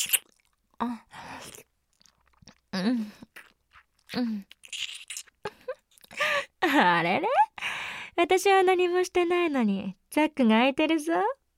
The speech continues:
あ、うん。うん。うん。うん。これは、触れっていうことかな。うん。口で言え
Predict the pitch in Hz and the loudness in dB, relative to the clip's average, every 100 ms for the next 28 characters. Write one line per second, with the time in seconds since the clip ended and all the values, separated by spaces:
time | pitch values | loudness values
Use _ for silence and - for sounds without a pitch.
0 | _ _ _ _ - - 571 855 _ _ | _ _ _ _ -12 -6 -6 -6 _ _
1 | _ _ _ _ _ - - 466 _ - | _ _ _ _ _ -6 -6 -8 _ -20
2 | _ - - _ 523 587 453 - - - | _ -20 -20 _ -8 -6 -4 -4 -8 -14
3 | - - - 427 370 - - - - _ | -20 -20 -8 -6 -6 -10 -12 -12 -14 _
4 | - - - _ - - 240 262 240 202 | -20 -20 -20 _ -20 -8 -6 0 0 -2
5 | 262 269 285 285 285 233 _ 208 233 226 | -6 -8 -8 -10 -12 -14 _ -8 -4 -2
6 | 196 185 170 175 196 - 180 180 202 202 | -2 -4 -4 -4 -4 -4 -4 -2 0 0
7 | 220 226 208 - - - - - 339 381 | 2 2 -2 -8 -12 -12 -6 0 4 4
8 | 392 440 453 _ _ _ 403 370 349 339 | 6 4 0 _ _ _ 2 4 4 2
9 | 330 359 359 330 330 381 440 - - _ | 2 0 0 -2 -2 -4 -6 -8 -14 _
10 | _ _ _ - - - - _ _ _ | _ _ _ -10 -10 -18 -20 _ _ _
11 | 285 - 202 - 226 - 190 - - | -12 -6 -6 -6 -6 -4 -4 -4 -2